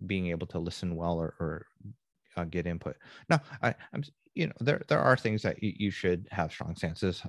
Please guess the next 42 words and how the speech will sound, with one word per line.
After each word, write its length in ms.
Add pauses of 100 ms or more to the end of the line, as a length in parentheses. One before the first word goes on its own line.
uh, 160 (580)
um, 300 (260)
in, 320 (560)
um, 320
and, 140 (300)
and 80
I 60
guess 200
that's 180
a 60
stance 400 (180)
<laughs> 180
or 200
a, 160
an 180
opinion. 400 (420)
Um, 480 (640)
and 340
y-, 240
you 60
know, 100
your 180
core 280
values, 560
you, 160
you 140
know, 100
your, 220 (160)
the 100
strength 340
of 120
your 80
convictions, 540
absolutely 480
s-, 180 (160)
stay 240
strong 280
on 100
that. 140
I'm 100
not 160
saying, 260